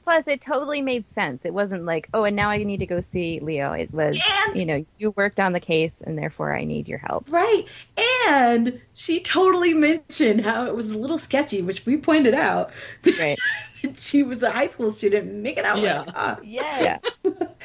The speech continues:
Speaker 2: <laughs> I was like, "Yeah, we thought so too."
Speaker 3: Oh, yeah.
Speaker 2: <laughs>
Speaker 3: Uh, yeah. I love this part.
Speaker 2: Anyway, so yes, it, the whole thing is just lots of fun. Although it's not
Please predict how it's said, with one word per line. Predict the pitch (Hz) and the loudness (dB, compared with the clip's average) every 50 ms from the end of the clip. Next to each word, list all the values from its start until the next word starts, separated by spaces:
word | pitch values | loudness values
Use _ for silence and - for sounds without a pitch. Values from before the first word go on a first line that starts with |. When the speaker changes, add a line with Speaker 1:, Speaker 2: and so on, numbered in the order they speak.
| - - - - - - | -20 -20 -18 -4 2 4
Speaker 2:
<laughs> | |
I | 392 330 | 6 6
was | 392 392 - | 6 6 4
like, | 339 330 285 320 311 - - _ - | 4 2 2 2 0 -4 -10 _ -16
"Yeah, | 240 226 247 302 - 392 320 359 381 381 381 403 - _ - - - _ _ _ - _ _ _ _ _ _ | -10 -4 -2 0 2 2 2 0 0 -2 -6 -8 -10 _ -16 -16 -18 _ _ _ -20 _ _ _ _ _ _
we | 233 247 311 370 | -8 -4 -4 -4
thought | - - 349 415 403 - | -2 -2 -2 -2 -2 0
so | 370 359 349 | -2 -2 -2
too." | - 330 339 403 381 269 | -2 -2 -2 -2 0 -2
Speaker 3:
Oh, | 190 | 0
yeah. | 170 143 120 - - 254 | 0 -2 -2 -2 -2 -2
Speaker 2:
<laughs> | 302 - 131 123 - 135 - - | -2 -2 -4 -8 -12 -10 -2 2
Speaker 3:
Uh, | 349 320 349 - 415 381 - 392 392 - 349 - | 2 2 2 2 0 0 0 -2 -4 -4 -6 -12
yeah. | 254 - - - _ _ _ _ _ _ _ _ _ _ _ _ - | -14 -16 -20 -20 _ _ _ _ _ _ _ _ _ _ _ _ -18
I | 135 | -18
love | 120 104 | -18 -18
this | 110 - - | -18 -20 -20
part. | - 107 107 _ _ _ _ _ _ _ | -18 -18 -18 _ _ _ _ _ _ _
Speaker 2:
Anyway, | - 254 247 208 170 160 - - _ - | -6 -4 -4 -4 -4 -8 -12 -18 _ -2
so | 240 226 | 0 2
yes, | 220 220 196 170 170 - - - | 2 4 2 0 0 -4 -10 -8
it, | - 226 220 | -6 -2 0
the | 233 240 | 0 0
whole | 240 247 233 226 | 0 -2 -4 -4
thing | 214 202 185 180 | -6 -8 -8 -10
is | 180 - | -10 -12
just | - 175 - - _ - - | -14 -16 -18 -18 _ -10 -6
lots | 175 175 - - | -6 -6 -6 -6
of | 175 | -6
fun. | 175 160 160 160 | -6 -4 -4 -2
Although | - 208 220 214 247 240 233 | 0 0 2 2 4 4 4
it's | 226 214 - - - | 4 2 0 -2 -2
not | 233 226 220 220 233 233 220 214 - | 0 0 0 0 0 0 0 0 -2